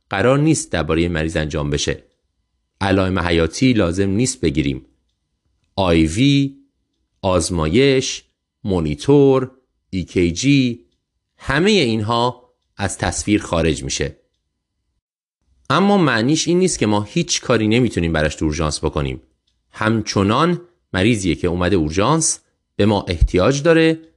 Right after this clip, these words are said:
و ما باید ببینیم چی کار می‌تونیم بکنیم که رنج رو کمتر کنیم. سوال اول اینه که مریض چی می‌خواد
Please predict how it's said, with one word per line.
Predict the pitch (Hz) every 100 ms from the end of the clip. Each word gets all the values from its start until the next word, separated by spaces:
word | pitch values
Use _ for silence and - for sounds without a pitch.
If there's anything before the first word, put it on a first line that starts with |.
| _ _ -
و | -
ما | 107 131
باید | 151 113 123 120
ببینیم | 135 131 120 113
چی | 104 - -
کار | - 185 190
می‌تونیم | 165 147 120 107
بکنیم | 101 - 98 92 92 - _ _
که | 104
رنج | 87 101 117 107
رو | 104
کمتر | 104 87 80 - 80
کنیم. | - 76 71 - _ _ _ _ _ _ _
سوال | - 120 113 101
اول | 90 104 143 165
اینه | 135 127
که | 127
مریض | 113 92 127 139
چی | - -
می‌خواد | 165 131 104 95 98